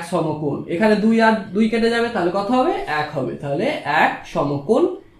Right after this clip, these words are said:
ব্র্যাকেটে কি? ব্র্যাকেটে প্রমাণিত।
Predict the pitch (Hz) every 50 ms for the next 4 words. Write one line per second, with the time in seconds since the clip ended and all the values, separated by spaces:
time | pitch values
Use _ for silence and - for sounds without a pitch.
0 | _ _ - - - - 147 147 151 147 151 180 175 180 240 294 403 453 453 -
1 | - - - - - 277 269 220 180 - - - - - 160 160 147 156 170 165
2 | 170 302 403 415 - - - - - - - - _ _ - - - 170 175 170
3 | 170 160 143 139 139 -